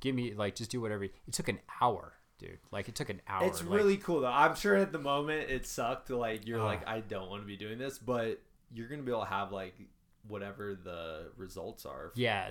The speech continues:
Speaker 1: but here's
Speaker 2: forever.
Speaker 1: the deal, right? Like, it was, they took, they took blood, they did blood pressure, they did, like, this, like, test where they, like, tested how fast your blood is moving between your neck and your heart and your leg, and,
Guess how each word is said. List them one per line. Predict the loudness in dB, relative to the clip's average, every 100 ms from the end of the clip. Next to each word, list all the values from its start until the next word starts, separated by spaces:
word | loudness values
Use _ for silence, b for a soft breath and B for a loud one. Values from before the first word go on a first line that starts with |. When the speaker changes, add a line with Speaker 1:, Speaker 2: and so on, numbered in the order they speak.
| -4
Speaker 1:
but | 2 4
here's | 4 4
Speaker 2:
forever. | 2
Speaker 1:
the | -2
deal, | -2 -2 0
right? | 0 -2 -2
Like, | -4
it | -4
was, | -4 -4 -4 -4
they | -4
took, | -4 -4 -6 -6 -8
they |
took | -6 -6 -6
blood, | 0 2 4
they | 2
did | -2 -4 -6 _
blood | 0 0 2
pressure, | -2 -2 -2
they | -2
did, | -2 -2
like, | -4
this, | -4 -4 -4 -4 -8
like, | -8 -4
test | 0 0 -2
where | -6
they, | -6 -6 -8 -10
like, | -14 -14 -6
tested | -4 -4 -4
how | -4 -4
fast | -2 -4 -4 -8
your | -8 -8
blood | -8 -4 -2
is | -2
moving | -4 -4 -6
between | -8 -8 -6
your | -6 -4
neck | -2 -4 -4
and |
your | -4
heart | 0 0 -2
and |
your | -8 -10 -12 -14
leg, | -4 0 2 0 -2
and, | -6